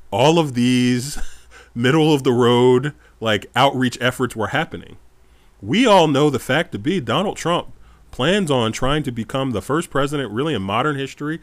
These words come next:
I think, you know, modern history, I might not even need that qualifier. I can't think of a president, God, in the last hundred, hundred fifty years that has been able to win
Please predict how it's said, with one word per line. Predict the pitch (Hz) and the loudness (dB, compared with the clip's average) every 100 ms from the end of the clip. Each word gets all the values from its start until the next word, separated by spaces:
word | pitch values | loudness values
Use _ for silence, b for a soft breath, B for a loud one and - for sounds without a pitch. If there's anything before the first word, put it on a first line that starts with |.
| B B | B B
I | - | -6
think, | 107 175 - - | -4 -4 -8 -14
you | 104 | -8
know, | 117 | -8
modern | 90 107 170 | -2 -2 0
history, | 127 127 - 110 | -4 -6 -6 -6
I | 101 | -6
might | 120 131 | -6 -6
not | 123 | -4
even | 127 110 | -4 -6
need | 110 135 | -6 -6
that | 107 101 | -6 -8
qualifier. | - 151 202 - 82 76 B B B | -6 -4 -6 -10 -14 -14 B B B
I | - | -6
can't | 196 160 | -6 -4
think | 165 | -6
of | 127 | -6
a | |
president, | 117 - 131 131 135 131 - b b - | -6 -2 -2 -2 -4 -6 -8 b b -16
God, | 107 139 | -8 -6
in | 104 | -4
the | |
last | 98 117 131 | -4 -4 -6
hundred, | - 120 147 143 | -8 -8 -8 -8
hundred | 131 131 | -8 -8
fifty | 147 - | -10 -8
years | 110 110 151 180 185 b b b b | -6 -4 -6 -8 -12 b b b b
that | 104 120 131 120 - - | -6 0 2 2 -2 -10
has | - 120 117 104 - - - | -4 -2 -2 -4 -12 -18 -8
been | 147 | -4
able | 220 226 202 | -2 -4 -6
to | - 151 | -8 -8
win | 104 120 170 196 | -6 -6 -6 -8